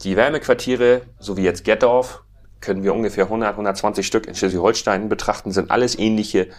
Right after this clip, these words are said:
Unterzentren. Da hast du ein Rathaus, da hast du eine Kirche, da hast du einen Marktplatz.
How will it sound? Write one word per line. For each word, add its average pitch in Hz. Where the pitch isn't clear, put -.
Unterzentren. 107
Da 82
hast -
du 95
ein 85
Rathaus, 80
da 87
hast -
du -
eine 90
Kirche, 90
da 85
hast -
du 92
einen 90
Marktplatz. 90